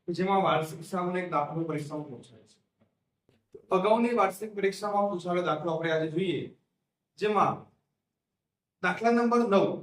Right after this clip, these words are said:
જો મિત્રો, જે અગાઉની વાર્ષિક પરીક્ષામાં પૂછાયેલો પુષ્પા ટ્રેડર્સ વાળો, તમારા પાઠ્યપુસ્તકમાં પેજ નંબર એકસો પંચાણું પર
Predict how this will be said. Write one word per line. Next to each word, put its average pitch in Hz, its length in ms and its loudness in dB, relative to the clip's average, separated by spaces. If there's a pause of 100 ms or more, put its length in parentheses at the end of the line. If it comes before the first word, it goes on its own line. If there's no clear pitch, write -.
(920)
જો 220 220 4
મિત્રો, 143 240 -6 (400)
જે 196 160 6
અગાઉની 208 380 2
વાર્ષિક - 260 -8
પરીક્ષામાં 185 380 -8
પૂછાયેલો 160 580 -2 (280)
પુષ્પા 214 460 4
ટ્રેડર્સ 165 460 -2
વાળો, - 200 -16 (1700)
તમારા 202 300 2
પાઠ્યપુસ્તકમાં 196 920 0 (380)
પેજ 226 240 2
નંબર 220 280 4
એકસો 214 200 -2
પંચાણું 196 480 0
પર 185 80 -2